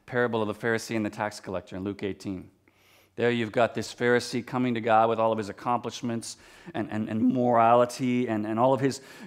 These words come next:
good deeds, and he's praising God even that he hasn't been made like that filthy tax collector at the back of the room praying. And then different, the tax collector, we're told he won't even raise his eyes to heaven. He just beats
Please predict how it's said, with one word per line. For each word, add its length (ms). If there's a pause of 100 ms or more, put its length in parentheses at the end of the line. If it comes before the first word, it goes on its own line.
good 260
deeds, 380
and 80
he's 100
praising 400
God 180
even 200
that 100
he 60
hasn't 240
been 180
made 240
like 280
that 260 (260)
filthy 540
tax 360
collector 460
at 80
the 60
back 240
of 60
the 60
room 200
praying. 400 (840)
And 140
then 240 (280)
different, 480
the 540
tax 320
collector, 520 (240)
we're 80
told 300
he 100
won't 260
even 280
raise 380
his 140
eyes 340
to 120
heaven. 280
He 100
just 340
beats 400